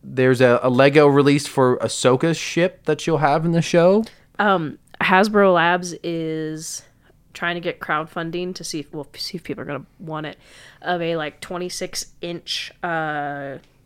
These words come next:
Speaker 2: ghost ship from Hera's ship.
Speaker 1: Nice.
Speaker 2: But it's gonna be, like, five hundred dollars, so.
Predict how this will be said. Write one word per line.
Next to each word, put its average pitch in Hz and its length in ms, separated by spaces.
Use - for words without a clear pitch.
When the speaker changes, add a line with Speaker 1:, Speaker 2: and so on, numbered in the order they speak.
Speaker 2:
ghost 185 340
ship - 320
from 165 320
Hera's 175 240
ship. - 260
Speaker 1:
Nice. - 480
Speaker 2:
But 185 80
it's 170 280
gonna 190 140
be, - 80
like, 165 120
five 170 300
hundred 156 200
dollars, 139 400
so. - 420